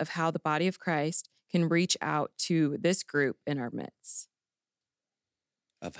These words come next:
Speaker 2: how to reach out?
Speaker 1: Yeah. That's a good question. Where would
Speaker 2: Huh.
Speaker 1: you even find the Spanish-speaking community at? Like, when I say, when she said the Spanish community, you said, "Yes, there is one."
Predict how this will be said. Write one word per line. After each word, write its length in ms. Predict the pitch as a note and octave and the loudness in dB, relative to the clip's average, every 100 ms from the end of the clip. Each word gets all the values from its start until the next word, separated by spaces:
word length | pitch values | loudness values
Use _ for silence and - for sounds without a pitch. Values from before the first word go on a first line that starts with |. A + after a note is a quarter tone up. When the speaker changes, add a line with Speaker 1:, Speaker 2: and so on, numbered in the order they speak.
| - | -6
Speaker 2:
how 280 | E2+ F2+ F#2+ | -4 -2 -4
to 180 | - F#2+ | -6 -6
reach 320 | F#2+ F#2 - | -6 -6 -8
out? 260 | G#2+ A2 - - | -12 -12 -14 -10
Speaker 1:
Yeah. 280 | E3 D#3+ D3+ _ _ _ _ _ _ _ _ _ _ _ _ _ _ _ | -6 -6 -8 _ _ _ _ _ _ _ _ _ _ _ _ _ _ _
That's 60 | - | -10
a 20 | D#3 | -8
good 80 | - | -6
question. 520 | D#3 D#3+ - - E3+ _ _ _ _ _ - - _ _ _ _ _ _ _ _ _ _ _ _ - F#3+ | -6 -6 -6 -8 -8 _ _ _ _ _ -14 -14 _ _ _ _ _ _ _ _ _ _ _ _ -8 2
Where 140 | F#3 | 6
would 140 | C4 B3+ | 8 8
Speaker 2:
Huh. 60 | |
Speaker 1:
you 20 | C4+ | 6
even 220 | G3 F3+ | 4 2
find 520 | - F#3+ G#3 G#3+ F#3 | 2 4 4 4 2
the 80 | E3+ | 2
Spanish-speaking 1600 | - - F3 D3+ D#3 - - _ _ _ - - F3+ D#3+ D#3 D3 | 2 4 2 2 -2 -6 -12 _ _ _ -12 -4 -4 -2 -4 -4
community 560 | - D#3+ D3 C3 B2 | -4 -2 -2 -2 -2
at? 220 | D#2 D#2 | -2 0
Like, 180 | - E3 - | 2 0 2
when 120 | F3 | 2
I 120 | E3+ | 4
say, 400 | F#3 F3 D#3 D#3 - _ _ _ | 6 6 6 4 -2 _ _ _
when 140 | F#3 | 4
she 160 | F#3 - | 6 6
said 180 | G3 F3+ | 6 6
the 80 | E3+ | 4
Spanish 440 | - D#3 D#3+ - | 4 4 4 2
community, 400 | F3+ D#3 D3+ D3 | 2 2 2 2
you 120 | D3+ | 2
said, 220 | D#3 D#3+ | 4 4
"Yes, 340 | D3+ D3+ C#3+ - | 6 6 4 0
there 160 | D3+ C#3+ | 0 2
is 140 | D3+ | 2
one." 300 | E3 D#3+ E3 | 0 0 0